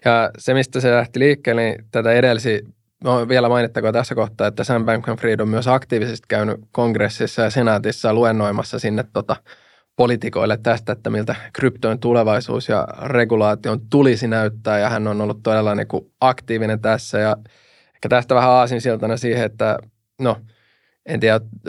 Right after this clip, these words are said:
eli heillä oli Twitterissä käyty paljon beefiä yleisesti ottaen tästä, että Eric Voorhees debatti Sam Bankman-Friedin kanssa, että hei, nyt regulaatio menee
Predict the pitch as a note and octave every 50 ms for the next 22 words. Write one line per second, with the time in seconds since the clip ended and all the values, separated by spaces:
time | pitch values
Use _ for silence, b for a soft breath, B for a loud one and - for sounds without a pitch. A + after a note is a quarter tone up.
0 | F2+ - - - _ _ - - A#2 A2+ A2 B2 A2+ A2 G#2+ G#2 A2 G#2+ G2 -
1 | - - C#3 C#3 C3+ - C3+ B2 B2 A#2 - - B2 A2+ - - - - A2 A2
2 | - - - - A#2 A#2 A2+ A#2+ A2+ G#2 - - A2+ A#2 B2 B2+ A#2 A2+ A2 A2+
3 | - - - A2 G#2+ A2 - A2 G#2+ G#2 G#2+ A2+ A#2 - - G#2+ G#2+ - _ A2+
4 | G#2+ G#2+ - G#2+ - _ _ _ _ - - A2 - A2 A2 G#2 - - - A2
5 | G#2+ A2+ A2 A#2 G#2 - - A#2 A2+ A2+ A2 A#2 - A#2 A#2+ - - A#2 A2+ A2
6 | A2 G#2+ A#2+ A2+ A2+ A#2+ A#2 - A#2 G#2+ G#2 G2+ G#2 G#2+ G#2 - G#2+ G#2 G#2+ -
7 | - - G2+ - - - B2 B2+ A2+ G#2 G#2 A2 G#2+ A2 A2 - - G#2+ A2 G#2
8 | A2 G#2 G#2+ G#2 G2+ G#2 - G#2 G2+ G#2+ G#2+ G#2+ G2+ - -